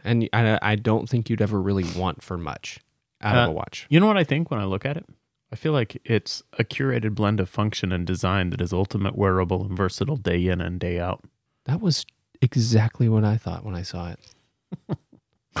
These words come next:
Speaker 2: Who writes this copy?
Speaker 1: I don't know. Orient does some weird shit.
Speaker 2: <laughs>
Speaker 1: It's, it's a s-, it's a sport Bambino is what it is. It
Speaker 2: Yeah.
Speaker 1: doesn't have a, it doesn't have a domed acrylic crystal. It, it's a little bit smaller.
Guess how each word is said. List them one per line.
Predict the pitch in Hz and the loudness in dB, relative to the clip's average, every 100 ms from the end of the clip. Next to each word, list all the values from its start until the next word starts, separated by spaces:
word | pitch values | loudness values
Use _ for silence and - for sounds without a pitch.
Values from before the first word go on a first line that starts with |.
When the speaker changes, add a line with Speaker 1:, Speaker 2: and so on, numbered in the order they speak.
| - - - - | -8 -12 -20 -8
Speaker 2:
Who | 254 | -6
writes | 180 139 - | -4 -6 -4
this | 95 - | -8 -4
copy? | - 92 - 180 | -4 -4 -2 2
Speaker 1:
I | |
don't | 226 131 | 6 6
know. | 107 90 | 8 6
Orient | 143 170 101 - | 4 2 2 0
does | 90 | -4
some | - 90 | -2 -4
weird | 87 85 - | -4 -2 -2
shit. | - 82 - | -2 -4 -6
Speaker 2:
<laughs> | - - _ _ - - | -12 -20 _ _ -8 2
Speaker 1:
It's, | 180 - - - 143 - _ | 2 2 -12 -4 -4 -6 _
it's | 151 165 | 2 4
a | |
s-, | - - - | 2 -2 -8
it's | 135 113 | -6 -4
a | |
sport | - - 127 127 - _ _ _ | -4 -4 0 0 0 _ _ _
Bambino | 117 110 107 151 123 - - | -6 -4 -2 -4 -6 -12 -10
is | 120 107 | -8 -4
what | 85 | -4
it | 87 | -6
is. | - 110 - | -10 -10 0
It | |
Speaker 2:
Yeah. | 104 | 2
Speaker 1:
doesn't | 87 120 127 | 4 4 6
have | 127 123 | 6 6
a, | 113 | 4
it | 120 | 2
doesn't | 113 113 | 2 2
have | 117 117 | 2 2
a | |
domed | 113 104 107 113 | 2 4 2 2
acrylic | 123 123 | 0 0
crystal. | - 104 - 101 95 98 | -2 -8 -6 -4 -2 -4
It, | 117 - | -6 -8
it's | 95 - - - | -6 -6 -8 -4
a | 95 | -2
little | 87 92 | 0 0
bit | 107 120 | 2 0
smaller. | - 110 92 92 92 90 | 0 -2 -2 -4 -4 -6